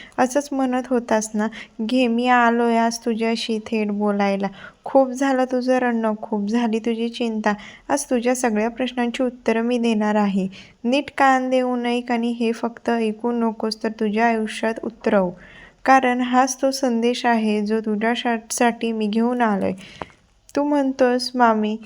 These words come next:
मी तुमची इतकी सेवा करतो, तरी माझ्याच वाट्याला संकट का?" अरे, सोनं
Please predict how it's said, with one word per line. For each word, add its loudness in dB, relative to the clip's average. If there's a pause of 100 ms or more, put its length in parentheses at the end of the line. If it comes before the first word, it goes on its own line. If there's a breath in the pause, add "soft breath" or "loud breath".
(200 loud breath)
मी 0
तुमची -2 (720)
इतकी -2
सेवा 0
करतो, 0
तरी -2
माझ्याच 0 (480 loud breath)
वाट्याला 4
संकट 0 (120)
का?" 0 (400 loud breath)
अरे, 4 (220 loud breath)
सोनं 0